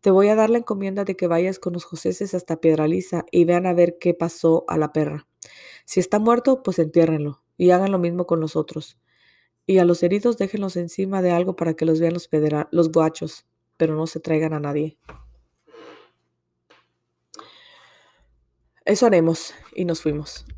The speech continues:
Los coyotes se oían más cerquita cuando llegamos al corral donde habíamos encerrado la caballada. Ya no había caballos, solo estaba un burro trasijado que ya había, ya vivía ahí desde antes que nosotros viniéramos. De seguro los federales habían cargado con los caballos.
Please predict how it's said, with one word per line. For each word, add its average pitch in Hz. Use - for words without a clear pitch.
Los 185
coyotes 214
se 233
oían 185
más 202
cerquita 190
cuando 180
llegamos 160
al 165
corral 160
donde 185
habíamos 165
encerrado 165
la 160
caballada. 151
Ya 170
no 175
había 170
caballos, 160
solo 180
estaba 175
un 170
burro 170
trasijado 190
que 170
ya 165
había, 165
ya 175
vivía 180
ahí 185
desde 180
antes 160
que 175
nosotros 165
viniéramos. 156
De 190
seguro 190
los 202
federales 170
habían 160
cargado 156
con 156
los 151
caballos. 147